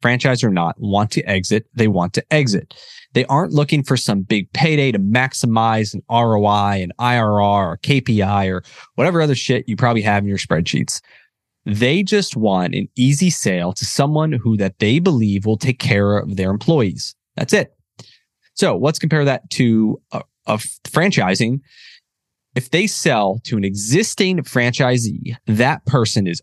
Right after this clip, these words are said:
already approved by the franchisor. They're already trained. They have instant synergies that they can integrate into their existing business for transfer employees, cutting costs, whatever it is. They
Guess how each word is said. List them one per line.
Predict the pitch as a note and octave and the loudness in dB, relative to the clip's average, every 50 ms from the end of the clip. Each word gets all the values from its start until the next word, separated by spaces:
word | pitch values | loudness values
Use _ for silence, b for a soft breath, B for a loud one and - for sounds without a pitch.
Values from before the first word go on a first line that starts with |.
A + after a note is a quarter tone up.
| - | -2
already | A2 G#2+ - C3+ D3+ F3 | 0 0 2 2 2 2
approved | F3 - - C#3+ C#3+ | 0 2 0 0 2
by | D3 D#3 | 0 0
the | E3+ | -2
franchisor. | D#3+ - A#2 G#2+ A2+ - E3+ F3 C3+ A2 D#2 B1 D2 B2+ C#3 _ _ B B B B B | 0 -2 0 -2 0 0 0 0 2 0 0 0 -2 -4 -4 _ _ B B B B B
They're | - - - - | -6 -6 -4 -2
already | G#2 G2+ G2+ A#2 D3+ F#3+ | 0 2 2 2 2 2
trained. | F#3+ - - - D2+ - C2 D#2 - - B B B B B | 0 0 -2 -2 -2 -2 -4 -6 -6 -6 B B B B B
They | A#2+ | -2
have | A#2 A2 - - | 0 0 -2 0
instant | - C#3 D3+ D3 - - G3+ F#3+ - | 0 0 0 0 0 0 -2 -2 -2
synergies | - - - F3+ E3 A#2 G2 F2+ G#2 G2 G2+ B2+ C#3+ - - | -4 -2 0 2 2 2 0 0 0 0 0 0 0 -2 -4
that | - F#2 F2+ | -6 -6 -4
they | - G#2+ | -2 -4
can | - - - - | -2 -4 -6 -2
integrate | - C3 B2+ A#2+ A2+ A#2 A2+ A2+ G#2 - | 0 2 2 2 2 2 2 2 0 -2
into | A#2 G#2+ - - G2+ | -4 -4 -2 0 0
their | G2+ G2 | 0 0
existing | G2 F#2+ G#2 A2+ A#2+ - - C3+ A2+ | 0 0 0 0 0 2 0 0 0
business | G2 G#2 G2+ G2 - G2+ G#2+ G#2+ - - | 2 0 0 0 2 0 0 0 -2 -4
for | - D#2+ D2+ - - | -6 -6 -6 -6 -2
transfer | - C3+ C3+ C3 - - | -2 0 0 0 0 0
employees, | B2 G#2+ - - A#2 G#2+ G#2 G2+ G2 F#2+ - | 0 0 0 0 0 0 2 2 0 -2 -2
cutting | - C#3+ C#3 B2+ A2 | -2 0 0 0 0
costs, | - G2+ G2 G2 F#2+ F#2 - - | 0 0 0 2 0 -2 -2 0
whatever | A2 C3+ C#3 A#2+ | 0 2 2 2
it | G2 | 0
is. | F2 D#2 F#2+ - B B B B B | 0 0 -2 -4 B B B B B
They | - A2+ | -2 -2